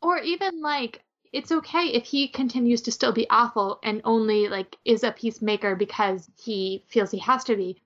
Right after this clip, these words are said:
But, like, have, like, instead of the people being like, "Ah, he's so ridiculous," which, like, I guess they could still be too, but, like,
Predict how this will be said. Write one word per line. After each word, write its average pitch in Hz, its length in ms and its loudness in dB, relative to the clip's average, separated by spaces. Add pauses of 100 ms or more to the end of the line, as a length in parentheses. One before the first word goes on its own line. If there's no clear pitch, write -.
But, 262 140 0
like, 233 180 0
have, 269 400 2
like, 254 300 -2
instead 233 320 -4
of 247 60 -8
the 254 80 -6
people 240 320 -2
being 226 240 -2
like, 202 240 -2
"Ah, 302 260 4
he's - 160 -4
so 262 160 -2
ridiculous," 214 640 -6
which, 233 200 -8
like, 208 200 -10
I 196 80 -6
guess 208 180 -8
they 202 120 -8
could 190 160 -10
still 190 160 -6
be 190 100 -2
too, 285 260 4
but, 233 140 0
like, 214 220 0